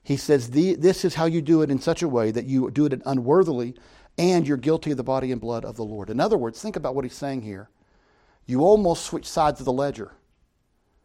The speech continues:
right? Instead of participating in the benefits of communion and the Lord's table, you become the very reason that the Lord died in the first place,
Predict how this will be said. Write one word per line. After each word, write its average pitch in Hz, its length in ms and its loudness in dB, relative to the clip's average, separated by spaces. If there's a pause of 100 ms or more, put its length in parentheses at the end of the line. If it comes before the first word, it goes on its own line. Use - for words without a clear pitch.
(280)
right? 131 140 0
Instead 175 320 2
of - 120 0
participating 165 540 -2
in 131 80 0
the 123 80 0
benefits 110 1120 -2 (440)
of 123 200 0
communion 104 560 -4 (320)
and 120 140 -4
the 117 60 0
Lord's 107 280 -2
table, 107 440 -6 (480)
you 165 140 -2
become 185 340 -2
the 165 80 -2
very 190 240 4
reason 196 460 2
that 202 140 -2
the 202 100 0
Lord 208 360 4 (380)
died 226 300 4
in 247 100 6
the 254 60 4
first 262 380 4
place, - 640 -2